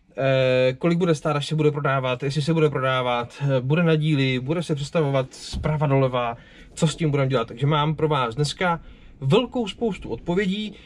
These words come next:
Část z nich, ty tvrdý data, ta tvrdá čísla vám prozradím dneska. Eh,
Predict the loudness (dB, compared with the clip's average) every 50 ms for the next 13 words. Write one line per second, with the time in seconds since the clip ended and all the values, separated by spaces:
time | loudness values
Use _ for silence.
0 | -20 -10 -4 -2 0 2 2 2 0 0 0 2 2 2 2 0 -2 -2 -2 -2
1 | -2 -2 0 2 4 4 4 4 4 4 4 4 4 2 2 2 2 0 -2 -6
2 | -8 -8 -4 -4 -2 0 2 2 2 0 -2 -6 -6 -2 -2 0 0 0 0 0
3 | 0 -2 0 2 0 0 -2 -4 -10 -2 -2 -2 -2 0 -2 -2 -2 -2 -4 -8
4 | -14 -20 -20 -20 -20 -20 -20 -20 -20 -20 -20 -20 -20 -20 -20 -18 -10 -2 2